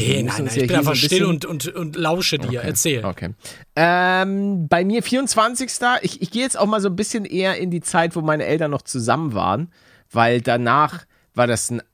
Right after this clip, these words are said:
Speaker 2: war das absolut schrecklich Weihnachten, muss ich einfach sagen.
Speaker 1: Ab wann
Speaker 2: Dann
Speaker 1: denn? Ab wann war das vorbei?
Speaker 2: Ah, meine Eltern waren so, da war ich, ach, ich, ich, ey, es ist so ein großes Trauma, dass ich nicht mehr genau weiß, wann es genau war, aber ich muss sechzehn, siebzehn,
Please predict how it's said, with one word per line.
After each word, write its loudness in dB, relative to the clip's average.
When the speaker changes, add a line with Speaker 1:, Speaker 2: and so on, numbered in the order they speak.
Speaker 2:
war 0
das -2
absolut -4
schrecklich -4
Weihnachten, -4
muss 2
ich 2
einfach 0
sagen. 2
Speaker 1:
Ab 2
wann 4
Speaker 2:
Dann 2
Speaker 1:
denn? -4
Ab -4
wann 0
war 2
das -4
vorbei? -2
Speaker 2:
Ah, 2
meine -4
Eltern -2
waren 0
so, -4
da -2
war 2
ich, -6
ach, -18
ich, -20
ich, -16
ey, -2
es -8
ist -6
so 2
ein 0
großes -2
Trauma, 0
dass 0
ich -4
nicht -6
mehr -2
genau -2
weiß, 2
wann -2
es -4
genau 0
war, 4
aber 0
ich -4
muss -2
sechzehn, -2
siebzehn, -4